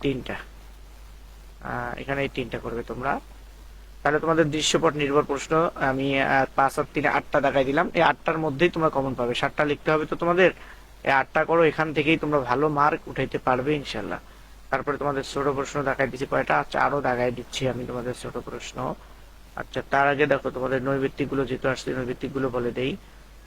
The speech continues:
নৈবেত্তিক দেখো, উত্তরগুলোও বলে দেবো আমি তোমাদেরকে নৈবেত্তিকের, তোমরা নিজেই সুন্দর করে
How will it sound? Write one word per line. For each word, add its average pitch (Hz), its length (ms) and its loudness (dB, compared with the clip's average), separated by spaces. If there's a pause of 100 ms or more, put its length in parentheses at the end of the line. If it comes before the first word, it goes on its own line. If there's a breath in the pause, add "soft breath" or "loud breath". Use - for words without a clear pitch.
(180)
নৈবেত্তিক 131 420 0
দেখো, 139 200 2
উত্তরগুলোও 151 540 4
বলে 135 220 2
দেবো 127 180 0
আমি 131 160 -2
তোমাদেরকে 127 520 -4
নৈবেত্তিকের, 120 800 -6 (1300)
তোমরা 127 240 -4
নিজেই 131 260 0
সুন্দর 123 360 -4
করে 151 300 2